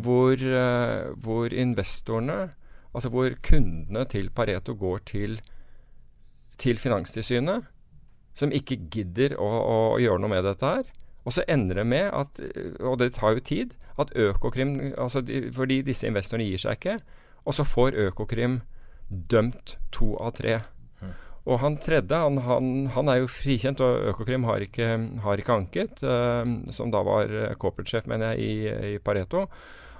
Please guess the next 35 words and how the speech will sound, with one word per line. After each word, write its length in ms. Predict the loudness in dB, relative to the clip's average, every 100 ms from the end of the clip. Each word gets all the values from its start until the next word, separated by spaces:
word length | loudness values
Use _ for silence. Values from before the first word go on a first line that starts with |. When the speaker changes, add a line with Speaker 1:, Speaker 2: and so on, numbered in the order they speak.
| -4
Speaker 1:
Og 460 | 2 4 6 4 0
han 200 | 0 2
har 140 | 4 2
nok 200 | 0 -4
virkelig 600 | -8 -2 0 0 -2 -4
fått 140 | -4 0
føle 220 | 0 0
på 180 | -2 0
hvor, 240 | 0 -2
altså 200 | -2 -4
hvor 100 | -6
sårbart 720 | -2 0 2 2 0 -2 -8 -8 -10 -14 -16 -6
ting 180 | -2 2
er. 220 | 2 0 -4
Altså 240 | -4 -2 0
han... 380 | 0 0 0 -4 -10 -18 -18 -16 -16 -6
å 160 | 0 2
gå 160 | 2 2
fra 160 | 2
liksom 200 | 2 -2
toppen, 400 | -2 -4 -2 -4
og 80 | -4
så 100 | -6
plutselig 640 | 4 6 6 2 -6 -2 -2
er 80 | 0
du 80 |
til, 200 | -2 -2
det 180 | -2 -4
måtte, 220 | -4 -2 -2 -2 -4 -6 -2
det 120 | -2
er 60 | -2 -8 -12
ordentlig 320 | -8 -6 -4 -2
tøft. 300 | -2 -4 -2
Speaker 2:
Dragesund, 380 | 0 0 -2 -6
eller? 160 | -10